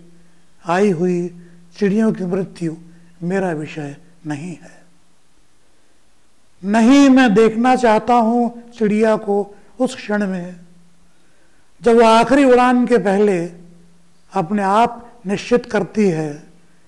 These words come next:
कि ये उसकी आखिरी उड़ान है और बिल्कुल पहले ही की तरह उठ जाती है घड़ियों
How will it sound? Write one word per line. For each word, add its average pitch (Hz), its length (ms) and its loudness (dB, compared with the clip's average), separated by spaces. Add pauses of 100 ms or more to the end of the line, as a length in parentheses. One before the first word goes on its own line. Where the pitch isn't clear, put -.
(340)
कि 247 80 0
ये 262 60 4
उसकी 247 320 2
आखिरी 226 400 4
उड़ान 202 400 2
है 151 340 -6 (1120)
और 226 300 4
बिल्कुल 247 440 0
पहले 214 360 2
ही 214 260 2
की 240 180 0
तरह 160 440 -6 (640)
उठ - 180 0
जाती 202 420 -4
है 160 380 -6 (540)
घड़ियों 196 520 -2